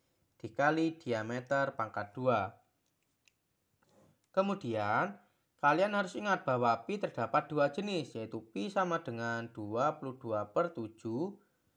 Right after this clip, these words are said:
dan pi sama dengan tiga koma empat belas. Dua puluh dua per tujuh digunakan ketika panjang diameter atau jari-jari lingkaran merupakan kelipatan tujuh.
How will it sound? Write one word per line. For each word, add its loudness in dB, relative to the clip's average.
dan 0
pi -4
sama -2
dengan -2
tiga -2
koma -2
empat -2
belas. 2
Dua 8
puluh 2
dua 6
per 0
tujuh -2
digunakan 2
ketika 2
panjang 2
diameter 6
atau 2
jari-jari 0
lingkaran 2
merupakan 0
kelipatan -2
tujuh. -6